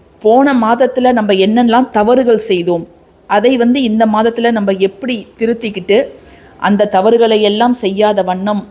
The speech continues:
போன மாதத்தை விட இந்த மாதத்துல நம்ம கொஞ்சம் இம்ப்ரூவ்மெண்ட், நம்மளே கொஞ்சம் பெட்டரா இருக்கணும். உங்களுக்கு நீங்கள் தான் போட்டியாளராக இருக்கணும். போன மாதத்தை விட இந்த மாதம் நான் இதிலெல்லாம் ரொம்ப நல்லா இருக்கிறேன் அப்படிங்கிறத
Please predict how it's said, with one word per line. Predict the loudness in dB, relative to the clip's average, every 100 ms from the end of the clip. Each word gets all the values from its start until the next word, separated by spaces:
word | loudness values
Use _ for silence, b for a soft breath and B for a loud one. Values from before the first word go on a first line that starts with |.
| -14
போன | -2 0 2
மாதத்தை | 2 0 0 -2
விட | -2 -2
இந்த | -2 -2 -6
மாதத்துல | -4 -4 -4 -8 -4 -2 2 0 2 -2 -4 B B B
நம்ம | -4 -2 0
கொஞ்சம் | -2 0 0 0
இம்ப்ரூவ்மெண்ட், | -2 -2 -2 0 -2 -4
நம்மளே | -4 -2 0 0
கொஞ்சம் | 0 -2 -2 -2
பெட்டரா | -2 0 2 2
இருக்கணும். | 0 -2 -6 -8 -10
உங்களுக்கு | -6 -2 0 -2 -2
நீங்கள் | -2 -2 2 2
தான் | 2 -2 -2
போட்டியாளராக | -4 -2 0 0 2 0 0
இருக்கணும். | -2 -4 -4 -8 -8 -18 B B B B
போன | 0 2 2
மாதத்தை | 2 0 2
விட | 0 2
இந்த | 0 0 -2
மாதம் | 0 -2 -2
நான் | -4 -4
இதிலெல்லாம் | -4 -6 -4 -2 -2 -2
ரொம்ப | -2 -4 0 0
நல்லா | 0 2 2
இருக்கிறேன் | 0 -2 -2
அப்படிங்கிறத | -4 -4 -6 -4 -2 0 2 0